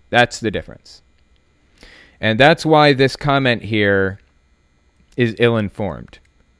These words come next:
Not to be a dick, but this seems extremely manipulative. You use advanced psychological techniques, speech patterns, and practice lines to indoctrinate someone into a mindset you believe to be the correct one. This is, well, weird. Heck,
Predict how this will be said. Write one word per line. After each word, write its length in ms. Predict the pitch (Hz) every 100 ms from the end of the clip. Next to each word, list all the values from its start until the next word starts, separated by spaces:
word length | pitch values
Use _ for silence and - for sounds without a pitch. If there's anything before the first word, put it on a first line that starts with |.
| _ _
Not 240 | 110 123 135
to 80 | 143
be 140 | 143
a 40 |
dick, 340 | 123 123 123 117
but 180 | 113 110
this 160 | 117 117
seems 320 | - 120 113
extremely 520 | 110 - 120 110 110
manipulative. 720 | 107 104 - 90 82 76 71
You 180 | 107 107
use 420 | 104 113 117 110
advanced 460 | 110 87 113 131 -
psychological 640 | 131 127 120 117 117 123
techniques, 580 | - 120 110 104 - -
speech 400 | - - 117 -
patterns, 440 | 117 107 104 101 - _ _
and 160 | 104 -
practice 440 | 117 117 117 -
lines 380 | 107 104 104 -
to 80 | 107
indoctrinate 600 | 101 104 - 110 104 -
someone 300 | 107 104 101
into 260 | 85 110
a 60 | 95
mindset 480 | 95 104 101 107 95
you 120 | 101
believe 320 | 104 101 95
to 80 | 95
be 100 | 98
the 120 | 92
correct 420 | - 95 87 -
one. 220 | 78 65 - _ _ _ _
This 240 | 107 151 156
is, 140 | 123
well, 460 | 110 123 123 117 110
weird. 440 | 127 123 92 85
Heck, 400 | 92 123 107 -